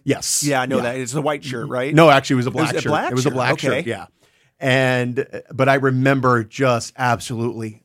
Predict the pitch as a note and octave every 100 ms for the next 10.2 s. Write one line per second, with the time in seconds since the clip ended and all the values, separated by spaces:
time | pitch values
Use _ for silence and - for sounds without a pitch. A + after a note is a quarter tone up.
0 | _ A2 G#2 B2 B2 D#3 F3 D3 C#3 D#3
1 | C#3 C#3+ B2 C#3 D3+ C3+ - C#3+ B2+ A2
2 | - _ _ A#2 A2 B2 G#2+ A#2 G#2+ B2
3 | - B2 C3+ - C#3+ A#2 B2 B2+ C3+ C3
4 | - B2+ B2 B2+ A#2+ G#2 F2+ _ - C#3+
5 | B2+ C3+ A#2+ C#3+ D3+ A#2+ C#3+ C3 A#2 A2+
6 | C#3+ D3+ C#3+ C3 C3 B2+ A#2+ A2+ A2 -
7 | - B2+ C3 B2+ A2+ A2 G#2+ _ _ -
8 | G#2+ A2 - A#2+ - G#2+ F#2+ - _ _
9 | _ _ C3 B2 A#2+ A#2 A2+ A2+ A2+ A2
10 | G#2